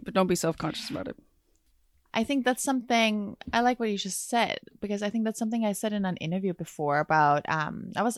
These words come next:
Speaker 2: asked what sexual emancipation is for me or what that means to me or whatever.
Speaker 1: Hmm.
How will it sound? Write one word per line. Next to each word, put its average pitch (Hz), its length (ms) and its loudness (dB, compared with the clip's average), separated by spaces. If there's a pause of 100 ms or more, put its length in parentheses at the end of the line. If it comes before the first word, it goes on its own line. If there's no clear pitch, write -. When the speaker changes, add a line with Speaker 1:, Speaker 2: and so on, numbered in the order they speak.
Speaker 2:
asked 175 380 4 (560)
what 160 720 2 (580)
sexual 160 1400 2
emancipation 156 960 -2
is - 180 -6
for 135 200 -6
me - 440 -8
or 135 160 -4
what 139 160 -2
that 123 160 0
means 135 260 -6
to - 100 -8
me 73 160 -6
or 71 40 -6
whatever. - 240 -6
Speaker 1:
Hmm. 175 240 2